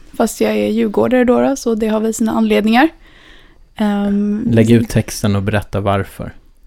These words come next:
Speaker 1: Ja, det gick väl väldigt bra för Frölunda i inledningen där när de spelade mot A I K. De körde väl två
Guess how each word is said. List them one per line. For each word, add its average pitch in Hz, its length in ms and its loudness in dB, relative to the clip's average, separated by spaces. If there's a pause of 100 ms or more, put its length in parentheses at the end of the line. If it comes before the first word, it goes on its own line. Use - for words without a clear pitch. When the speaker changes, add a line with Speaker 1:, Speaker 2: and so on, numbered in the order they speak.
(120)
Speaker 1:
Ja, 202 220 0
det 208 100 -4
gick 214 180 0
väl 220 80 2
väldigt 208 260 2
bra 220 320 4
för 233 100 -2
Frölunda 196 540 2
i - 20 -2
inledningen 214 440 2
där 190 120 2
när 214 80 0
de 214 80 -4
spelade - 400 -6
mot - 180 -6
A - 180 0
I 208 60 -6
K. 226 260 0
De 202 140 -4
körde 226 240 0
väl 226 120 0
två 262 360 2